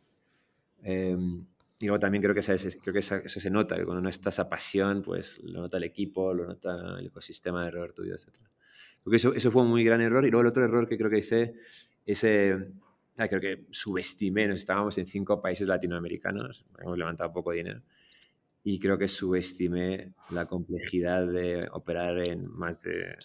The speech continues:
en un país, en Latino-, en donde sea, ¿no? Digamos, creo que todas estas hipótesis de que todo ex-, cosas se extrapolan o asset light, etcétera, pues resultaron ser, ser muy equivocadas.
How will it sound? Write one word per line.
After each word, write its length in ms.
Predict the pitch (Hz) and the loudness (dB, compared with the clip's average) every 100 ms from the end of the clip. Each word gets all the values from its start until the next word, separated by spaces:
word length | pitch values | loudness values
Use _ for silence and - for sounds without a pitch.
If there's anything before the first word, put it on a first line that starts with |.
| - _ - | -20 _ -20
en 80 | 87 | -14
un 120 | 87 | -8
país, 240 | 80 90 87 | 0 0 0
en 60 | |
Latino-, 280 | 82 82 85 82 | -2 -4 -10 -14
en 120 | 87 | -14
donde 240 | 87 80 | -10 -4
sea, 260 | - 98 82 | 2 2 2
¿no? 100 | 98 | -6
Digamos, 340 | - 92 90 90 - - _ _ _ _ _ _ _ | -8 -6 -4 -6 -8 -10 _ _ _ _ _ _ _
creo 200 | - 98 | 0 2
que 320 | 98 98 92 92 | 4 4 2 2
todas 200 | 101 95 | 2 2
estas 220 | - 90 | 2 -2
hipótesis 720 | 98 - 107 101 - 95 95 90 | 0 2 4 4 0 -2 -2 -2
de 100 | 92 | 0
que 140 | 92 | 0
todo 140 | 101 | 2
ex-, 200 | 98 - - - | 0 -2 -16 -10
cosas 200 | 95 98 | -6 -4
se 40 | |
extrapolan 960 | 95 - 87 - 110 107 101 92 92 87 | -6 -6 -6 0 6 6 6 2 0 -2
o 160 | 87 87 | -4 -6
asset 380 | 95 - 95 90 | -6 -4 -4 -2
light, 420 | 98 104 98 95 | 2 2 2 0
etcétera, 440 | 85 - - - - _ _ _ _ _ _ _ | -4 -8 -8 -10 -20 _ _ _ _ _ _ _
pues 140 | - 90 | -6 -2
resultaron 500 | 90 95 92 92 95 | -2 0 2 2 0
ser, 340 | 95 95 87 | 0 0 0
ser 220 | - 92 | -2 -2
muy 220 | 95 98 95 | 0 2 0
equivocadas. 600 | 92 90 87 - _ | 0 -4 -6 -14 _